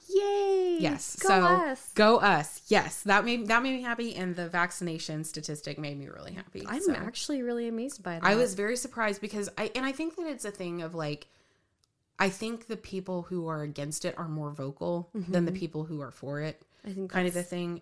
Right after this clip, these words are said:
Speaker 2: Um,
Speaker 1: definitely true.
Speaker 2: and I think what's sad about it is that there's so much misinformation out
Speaker 1: Mm-hmm.
Speaker 2: there that people,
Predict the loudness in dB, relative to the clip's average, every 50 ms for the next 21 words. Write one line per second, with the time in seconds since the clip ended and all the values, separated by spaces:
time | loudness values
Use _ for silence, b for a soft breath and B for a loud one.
0 | -4 -2 -2 -2 -2 -2 -4 -4 -4 -6 -8 -10 -10 -8 -8 -8 -8 -10 -14 _
1 | _ -2 -2 -2 -2 -2 -4 -4 -2 -2 -2 -2 -4 -4 -6 -6 -4 -2 -2 -2
2 | 0 0 -2 -2 -2 -2 -4 -4 -4 -4 -4 -6 -6 -6 -6 -6 -4 -6 -6 -6
3 | -6 -6 -6 -4 -4 -6 -6 -6 -6 -6 -4 -4 -4 -4 -4 -4 -6 -6 -6 -6
4 | -6 -6 -6 -6 -8 -8 -6 -6 -8 -8 -8 -4 -2 -2 0 0 0 0 0 0
5 | 0 -2 -2 -6 -6 -6 -6 -6 -6 -8 -10 -10 -10 -6 -4 -2 -2 -2 -2